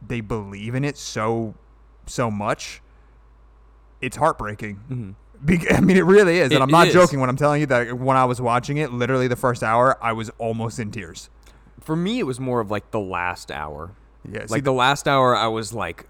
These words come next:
Speaker 2: I was borderline, like, ready to cry at any
Speaker 1: <laughs>
Speaker 2: moment. I
Speaker 1: Yeah.
Speaker 2: was like, "Oh my God," like, the shit that Rodriguez is going through.
Speaker 1: Yeah. I mean, when you, yeah, when you get to, like, Rodriguez's, like, the turning point for him
Speaker 2: Mm-hmm.
Speaker 1: and when, I mean, look, 'cause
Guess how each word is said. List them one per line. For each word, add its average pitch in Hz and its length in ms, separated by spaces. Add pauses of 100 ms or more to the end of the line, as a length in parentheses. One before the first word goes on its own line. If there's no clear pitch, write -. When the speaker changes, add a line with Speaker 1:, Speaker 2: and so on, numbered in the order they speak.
Speaker 2:
I 123 60
was 117 160
borderline, 110 760
like, 95 140
ready 98 220
to - 60
cry 87 260
at 143 180
any - 100
Speaker 1:
<laughs> 95 80
Speaker 2:
moment. 247 220
I 285 880
Speaker 1:
Yeah. 165 240
Speaker 2:
was 147 140
like, 143 260
"Oh 156 220
my 123 200
God," 127 360
like, 117 160
the 120 100
shit - 520
that 113 140
Rodriguez 110 560
is 98 120
going 95 400
through. 90 300
Speaker 1:
Yeah. 110 300 (320)
I - 60
mean, 151 300
when 151 160
you, 147 100
yeah, 151 120
when 135 140
you 139 100
get 208 160
to, - 60
like, 175 240
Rodriguez's, 123 720
like, 104 360 (500)
the 120 200
turning 127 500
point 139 280
for 143 120
him 143 360
Speaker 2:
Mm-hmm. 117 120
Speaker 1:
and 110 440
when, 107 360 (260)
I 156 60
mean, 185 160
look, 131 240 (320)
'cause 143 180